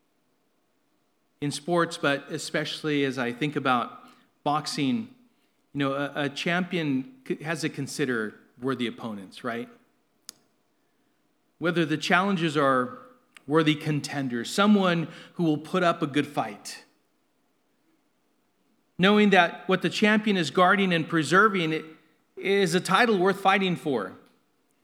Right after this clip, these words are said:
For us, we're called to fight, we're called to contend.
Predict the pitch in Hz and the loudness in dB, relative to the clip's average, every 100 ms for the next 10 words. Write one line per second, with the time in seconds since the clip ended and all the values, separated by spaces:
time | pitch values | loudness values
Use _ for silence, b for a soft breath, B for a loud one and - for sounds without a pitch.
0 | _ _ _ _ _ _ _ _ _ _ | _ _ _ _ _ _ _ _ _ _
1 | 190 226 277 247 - - - _ _ 190 | 4 6 6 2 -4 -10 -20 _ _ 6
2 | 208 208 - 262 302 - 240 254 254 208 | 6 6 4 6 6 4 6 4 6 2
3 | 190 240 294 233 214 196 180 220 311 233 | 4 4 6 4 2 2 2 4 4 2
4 | 143 160 | 0 -4